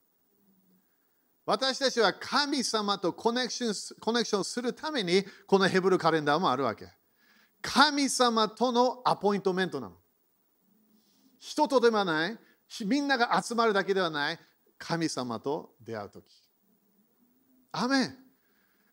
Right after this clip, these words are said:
これが自分の中で戻さなきゃいけない。そしてこの主の栄光のレベルを上げることもできるの。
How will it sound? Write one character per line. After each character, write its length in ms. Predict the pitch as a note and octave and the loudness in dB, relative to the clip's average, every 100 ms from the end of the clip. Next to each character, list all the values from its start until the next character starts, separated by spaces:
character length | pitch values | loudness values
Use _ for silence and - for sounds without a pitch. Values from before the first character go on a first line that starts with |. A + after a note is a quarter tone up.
| _ _ _ _ _ _ | _ _ _ _ _ _
こ 220 | - A#3+ | 4 4
れ 180 | C#4 C#4 | 4 2
が 120 | C4 | 2
自 360 | G#3+ - F3 G3+ | 2 0 0 0
分 300 | A3+ C4+ B3+ | 2 0 0
の 120 | A#3+ | 0
中 320 | A#3 B3+ E3 | 0 0 0
で 220 | C#3+ D3 | 2 -2
戻 300 | E3 C3 D3 | -4 -4 -2
さ 140 | D#3+ F3 | -2 -2
な 140 | D#3 | -4
き 80 | B2+ | -6
ゃ 40 | |
い 40 | G#2 | -10
け 100 | A2 | -12
な 120 | G2 | -18
い。 60 | F#2 | -14
そ 160 | - | -10
し 80 | D3+ | -8
て 80 | D#3 | -4
こ 140 | - | -4
の 100 | D#3 | -2
主 260 | D3 - C#4+ | -4 -6 -2
の 180 | A#3 F#3+ | -2 0
栄 180 | F#3 A3 | 2 2
光 240 | A3 G#3+ | 4 0
の 100 | G3 | 2
レ 140 | F#3 G#3+ | 0 2
ベ 120 | D3+ | 0
ル 100 | C#3+ | -2
を 40 | - | -2
上 120 | C3+ | -2
げ 100 | D3+ | -2
る 80 | C#3+ | -4
こ 80 | D3+ | -6
と 80 | |
も 100 | G3 | -6
で 120 | A#2+ A2 | -8 -12
き 80 | |
る 60 | |
の。 60 | G#2 | -16